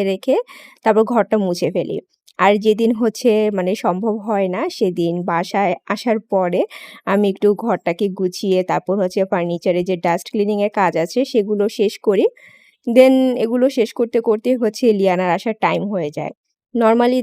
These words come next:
দেখা যায় লিয়ানা তিনটার মধ্যে চলে আসে, তবে যেদিন হচ্ছে মানে একটু কি বলে সেটাকে, রাস্তা অনেক বেশি বিজি থাকে, সেদিন আসতে তিনটা, সোয়া, মানে সোয়া তিনটা, তিনটা বিশ বেজে যায়।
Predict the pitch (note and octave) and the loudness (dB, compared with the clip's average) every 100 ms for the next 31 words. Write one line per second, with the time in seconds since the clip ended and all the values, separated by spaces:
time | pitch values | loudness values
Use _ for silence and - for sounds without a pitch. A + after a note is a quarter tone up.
0 | B3 C4+ B3 A#3+ A#3+ G3+ F#3+ F#3 F#3 F#3 | 0 2 2 2 2 2 2 0 -2 -2
1 | F#3 A3 A#3 G#3+ A3 G#3 G#3 A#3+ - G3 | -4 -4 -6 -2 0 0 -2 -2 0 0
2 | F3+ E3 - A3+ G4 G3 E3 E3+ F3 F3 | 2 -2 -2 -4 -2 0 0 0 0 -2
3 | F3+ F3 G3+ G#3+ A3 G#3+ G3+ - G3+ F#3 | -2 0 0 -2 -2 -2 -4 -2 -2 0
4 | E3 E3 - - G#3 G3 G3 - - _ | -2 -4 -6 -2 2 2 0 -8 -20 _
5 | _ C4 G3+ F#3 F#3 - F3+ F3+ G3 F3+ | _ 0 2 2 0 -2 -4 0 2 2
6 | F#3 - G3+ G3+ F#3+ G3 A3+ F3+ G#3 G3 | 0 0 0 2 0 -2 -2 -4 -4 -2
7 | A3 A#3 F#3+ G3 G#4+ F4 - A#3 G3+ G#3+ | -2 -2 -2 0 -2 -4 0 2 4 2
8 | G#3+ - F3+ - - G3 G3 A3 G3+ F#3+ | 0 -2 -4 -4 -4 -4 -2 -4 -4 -2
9 | F#3+ G3+ A3 F3 F#3 F#3 G#3+ G#3+ A3+ G#3+ | -2 0 0 0 0 -2 0 0 0 -2
10 | G#3 A3 G3 G#3 F3 G#3+ A3+ F3+ F3 D#3+ | -2 -2 -2 -2 -2 -4 -4 -6 -4 -2
11 | E3 | -2